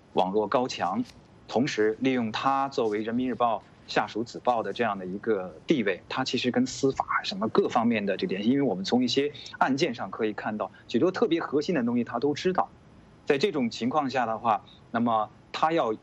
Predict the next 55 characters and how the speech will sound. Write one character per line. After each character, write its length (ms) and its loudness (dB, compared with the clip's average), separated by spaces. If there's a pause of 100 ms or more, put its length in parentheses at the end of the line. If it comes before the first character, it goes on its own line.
(280)
呃， 180 0 (140)
他 120 0
的 80 2
一 120 0
个 360 0
重 160 0
要 120 0
的 80 0
职 240 0
能 200 -2
就 120 0
是 100 -4
他 140 0
营 240 0
造 200 0
一 80 2
种 200 0
扭 320 0
曲 200 2
的 120 2
价 240 -2
值 100 0
观 240 0 (380)
在， 260 0
在 180 -2
中 200 -2
国。 180 -6 (220)
那 80 2
么 200 2 (280)
他 120 2
会 120 0
把 120 -2
这 120 -8
个 80 -6
标 160 0
榜 180 -2
为 160 -4
自 280 -2
己 360 -14
的 240 2
人 180 -4
权， 280 -4
所 160 -2
谓 160 2
个 180 0
人 160 0
隐 80 -6
私， 100 -16
这 120 -2
是 100 2
偷 180 0
换 200 0
概 240 2
念 160 -12
啊！ 160 -10